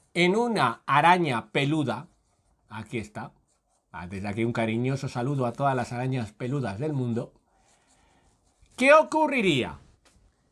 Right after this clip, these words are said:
Que nos sorprendería que diríamos, "Hombre, esto no funciona, esto no está bien". Es decir,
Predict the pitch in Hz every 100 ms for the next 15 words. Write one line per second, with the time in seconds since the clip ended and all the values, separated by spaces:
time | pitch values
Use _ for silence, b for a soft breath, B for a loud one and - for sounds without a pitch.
0 | - 147 131 - - 131 131 123 135 160
1 | 151 135 139 143 - 127 147 - - 135
2 | 143 104 110 127 - 120 - 139 107 131
3 | 180 b b b 131 147 214 214 269 202
4 | -